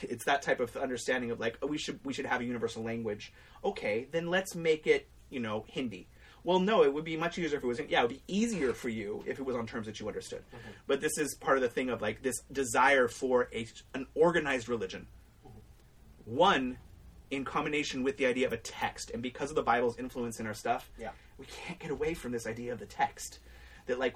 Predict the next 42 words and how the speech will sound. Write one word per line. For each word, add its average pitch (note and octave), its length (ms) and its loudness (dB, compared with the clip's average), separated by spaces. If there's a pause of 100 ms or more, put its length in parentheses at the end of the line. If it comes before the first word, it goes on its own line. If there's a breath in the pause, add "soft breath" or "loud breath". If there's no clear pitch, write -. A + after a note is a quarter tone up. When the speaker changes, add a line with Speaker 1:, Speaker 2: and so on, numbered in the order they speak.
(120)
Speaker 1:
why E3+ 140 -2
would A#3 120 2
a A#3 40 4
family F#3+ 340 -2
tradition, F3+ 320 -4
like, - 220 -2
I C3+ 80 4
don't - 240 0
write D3+ 300 0
down C3+ 400 0 (340 soft breath)
how C#3+ 180 -4
my C#3+ 160 0
family C#3 300 -6
does B2 160 0
Thanksgiving. A#2 480 -4 (220)
Speaker 2:
Right. - 200 -14 (340)
Speaker 1:
And C3 240 0
there - 120 2
are - 80 -2
similar D#3+ 460 -2
similarities F3+ 480 2
between C3+ 200 -8
the B2 80 -2
way B2 160 4
that A#2+ 180 -2
my B2 140 -2
parents C3 360 -4
do C3 100 -6
Thanksgiving A#2+ 480 -4
based B2+ 280 -2
from C3 160 -2
their C3 160 6
family's A2 360 -4
ideas G#2 260 -4
of A2 80 -8
Thanksgiving. F2+ 480 -8 (480 loud breath)
Speaker 2:
Right. D#3 220 -4
Well, E3 100 -2
the E3+ 160 -4
easy F3 220 0
answer D#3+ 300 -2
to C#3 40 -14